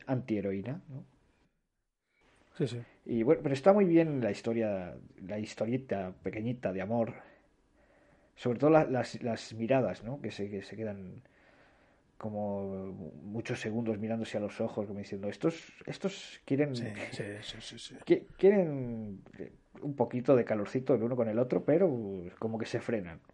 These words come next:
Speaker 1: Bueno, hay algún besito, algún tal, pero bueno, tampoco
Speaker 2: Nada, hay poca cosa.
Speaker 1: Y está muy bien esa parte final, ¿no? Los dos en la moto,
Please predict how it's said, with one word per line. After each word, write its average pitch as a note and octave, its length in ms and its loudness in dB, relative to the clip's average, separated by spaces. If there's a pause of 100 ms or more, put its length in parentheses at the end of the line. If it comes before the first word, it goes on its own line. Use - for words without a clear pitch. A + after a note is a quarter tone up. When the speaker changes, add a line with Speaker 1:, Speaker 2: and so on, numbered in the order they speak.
Speaker 1:
Bueno, - 160 -6 (240)
hay G#2+ 120 -6
algún G2 260 -6
besito, A#2 400 2
algún G#2 240 -6
tal, A#2 180 -2
pero F#2 160 -6
bueno, F2+ 220 -16 (160)
tampoco F#3 340 -10
Speaker 2:
Nada, A#2 240 -6
hay A2+ 120 -8
poca A#2 240 -16
cosa. - 260 -16 (2000)
Speaker 1:
Y C#3 60 4
está C3 220 4
muy B2 140 4
bien B2+ 220 4
esa A#2 300 0
parte G#2 220 -4
final, A2 340 -4
¿no? A#2 160 0
Los A2 140 0
dos A2 180 0
en A2 60 -2
la G2 80 -2
moto, D3 400 -2